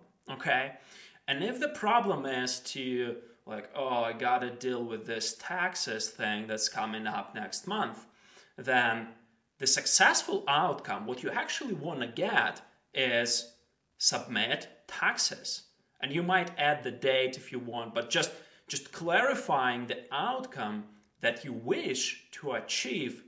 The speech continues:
from resolving this problem. This is the most important part in this whole video. So if you just take nothing but this part, that would be great. Because when you do this, you actually change the thought process.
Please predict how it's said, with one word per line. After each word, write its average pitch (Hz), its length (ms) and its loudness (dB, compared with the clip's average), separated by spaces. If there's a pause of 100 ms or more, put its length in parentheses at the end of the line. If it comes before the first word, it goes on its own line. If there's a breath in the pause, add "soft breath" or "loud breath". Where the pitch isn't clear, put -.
from 120 280 -2
resolving 127 580 -2
this 107 180 -4
problem. - 420 -12 (680 loud breath)
This 147 420 2
is - 360 0
the - 200 -6
most 143 480 0
important 127 640 -4
part 113 300 -4
in 113 140 -10
this 107 180 -4
whole 110 240 -10
video. 107 340 -10
So 104 280 -8
if 180 200 -8
you 202 240 0 (240 loud breath)
just - 260 -4
take 151 280 -6
nothing 147 380 -2
but 127 180 -4
this 135 180 0
part, 180 400 0 (120)
that 131 260 8
would 151 100 -4
be 110 80 -2
great. - 400 -8
Because 147 460 0 (600 loud breath)
when 240 200 2
you 294 80 0
do 165 280 0
this, 359 520 0
you 147 160 -2
actually 247 460 -2
change 190 520 -4
the 156 140 -8
thought 156 560 -2
process. - 600 -6